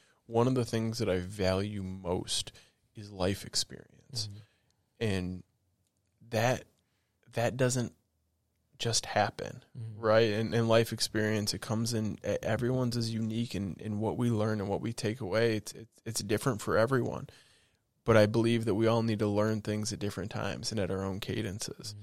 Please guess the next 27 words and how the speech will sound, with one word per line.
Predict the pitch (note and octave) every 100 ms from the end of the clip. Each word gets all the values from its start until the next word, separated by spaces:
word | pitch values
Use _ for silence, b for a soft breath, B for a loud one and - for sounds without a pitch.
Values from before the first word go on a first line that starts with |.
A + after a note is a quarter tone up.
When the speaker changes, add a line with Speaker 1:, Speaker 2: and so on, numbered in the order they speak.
| G2 G2+ b G#2
Speaker 2:
Mm-hmm. |
Speaker 1:
Um, | F#2 D#2+ C#2+ -
and | A#2
I |
wasn't | A#2+ C#3 D3 -
ready | F2+ E3+
for | - -
a |
classroom. | - - - - - - -
I | -
wasn't | A2 C3+ C#3+
ready | F#2+
for | -
that. | F#2 D#2+
I |
was | G2 G#2+
always | G#2+ A#2 A#2+ A#2 - - _ _ _ _ _ _ -
a |
good | A#2+ A2+ G#2+ A#2+
student. | - A2+ A2+ G#2+ -
School | - G#2+
came | - A2+ A2
easy | - A2 A2+ G#2+
to | - -
me. | G2+ - _
Speaker 2:
Mm-hmm. | B2+ G#2+ G2+ -
Speaker 1:
But | G#2+ G#2 F#2